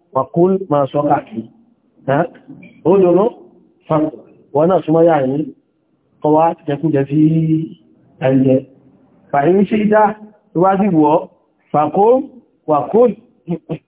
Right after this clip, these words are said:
Ọdún dàrú. Fa in shi'ta. Aywa. Ó bá sì wọ́, ìdílé ọmọ òrùka àti ayé, ọlá àti ọba wọn mú tí. Ayé, ilé ọ̀dọ̀ àwọn yìí láti mọ̀ pé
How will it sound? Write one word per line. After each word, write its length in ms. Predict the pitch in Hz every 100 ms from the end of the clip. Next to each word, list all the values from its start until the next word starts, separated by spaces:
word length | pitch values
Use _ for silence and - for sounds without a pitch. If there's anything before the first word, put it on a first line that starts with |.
| - 143 - -
Ọdún 300 | - 131 135
dàrú. 220 | 127 160 - _ _ _ -
Fa 40 |
in 180 | 156 170
shi'ta. 380 | 156 226 208 233 - - - _ _ _ _ _ _ _ _ _ - - _
Aywa. 360 | 160 185 170 143 - _ _ -
Ó 60 |
bá 180 | 220 233
sì 80 | 247
wọ́, 260 | 196 185 202
ìdílé 340 | 202 165 185 185
ọmọ 160 | 170 170
òrùka 260 | 160 151
àti 180 | 180 156
ayé, 220 | 156 160 175 185
ọlá 200 | 175 170
àti 160 | 147 151
ọba 160 | 143
wọn 180 | 143 147
mú 80 | 147
tí. 140 | - 165 - - _ _ - _ - - _ _ _ _ _ _ - - 131 - - - -
Ayé, 180 | - 147 147
ilé 260 | 160 160 165 165 160
ọ̀dọ̀ 240 | 156 156
àwọn 160 | 156 165
yìí 140 | 165
láti 240 | 156 147 147
mọ̀ 160 |
pé 80 | 131